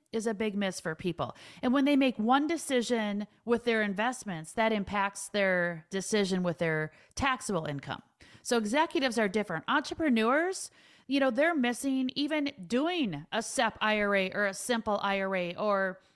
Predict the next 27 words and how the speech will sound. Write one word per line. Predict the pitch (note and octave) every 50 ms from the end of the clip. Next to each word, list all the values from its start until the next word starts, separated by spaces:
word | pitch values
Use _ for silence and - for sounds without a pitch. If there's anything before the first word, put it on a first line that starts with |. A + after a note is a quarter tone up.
| _ _ _ _ _ _ _ - - -
an | - A#3+ A#3 - - -
I | G#3+ A3 A#3 A#3+ B3 C4
four | A#3 - - B3+ B3 A#3+ A#3
oh | A3+
one | G#3+ G3+ F#3+ F#3+
K | - - G3 D#3+ C3+ B2+ C3+ - - - - - - -
or | - B3+ C4+ C4 C4 B3+ A#3+ A#3+ A#3+ A#3 - - - F3 - -
a | A#3+ A#3+ A#3 A#3 A3+ A3 A3 G#3 - - _ _
health | - - D#4+ D#4 C#4+ C#4 C#4 D4 C#4 - - -
savings | - - - C#4+ C4 C4 A#3+ B3 A#3+ A3 G3 -
account. | F#3+ - - F#3+ F3+ C#3+ B2+ - - - - - _ _ - - - - - -
They | G3 C4+ C#4+ D4+ D4+
miss, | D4+ C#4 C4+ C4+ C#4 C#4+ C4 C4+ - - - - _ - -
like, | - B3 B3 A#3+ - - _ _ _ _ _ _ -
writing | - A3+ G#3 G#3+ C4 C#4 C#4 D#4 D4+ D#4 D#4 C#4+
off, | C4+ B3 B3+ C4+ C4+ A3+ G#3
like, | G#3+ B3 A#3 - - - - - -
uh, | - B3 B3
so | - - - - D4+ D4 C#4+ C#4
many | D4 C#4+ C#4+
missed, | C4+ A#3+ B3 B3 C4 A#3+ - - - G3 F#3+ F#3+ - _ - -
um, | A#3 A3 G3+ F#3+ F#3 - - -
expenses | A3+ - - - - B3+ B3+ A#3+ - B3 A3 F#3+ -
that | G3 B3 A#3+ A#3+
they | - A#3 A3
normally | G#3 G#3 A3 A3 A#3 B3 B3 A#3+ A#3 A3+ G#3+ A3
have | F3+ F3+ A3+ A#3+ B3+ A#3+ G#3 E3 C#3 C#3 D#3